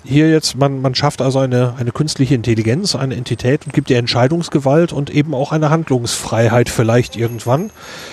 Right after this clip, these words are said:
Und dann trifft das Ding Entscheidungen nach Maßstäben, die wir nicht mehr f-, vielleicht nicht mehr verstehen. Und dann tut das Ding etwas, äh,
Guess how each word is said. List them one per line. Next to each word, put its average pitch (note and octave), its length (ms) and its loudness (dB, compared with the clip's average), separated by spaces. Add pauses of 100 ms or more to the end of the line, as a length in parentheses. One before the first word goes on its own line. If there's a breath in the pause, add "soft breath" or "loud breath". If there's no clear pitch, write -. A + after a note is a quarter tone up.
(180 loud breath)
Und C#3+ 160 0
dann C3+ 120 0
trifft - 240 0
das - 100 -2
Ding F3+ 140 2
Entscheidungen E3+ 680 0
nach D3 220 0
Maßstäben, D3 480 0
die C3 100 0
wir C3+ 80 2
nicht C3 200 -2
mehr B2+ 140 2
f-, - 180 -8 (100)
vielleicht B2 380 0
nicht A#2+ 120 -2
mehr A2+ 140 2
verstehen. F3+ 640 2 (640 loud breath)
Und C3+ 120 -2
dann B2 120 2
tut F3 180 -2
das F#3 160 0
Ding F3+ 160 0
etwas, F#3 560 -2
äh, D3 320 4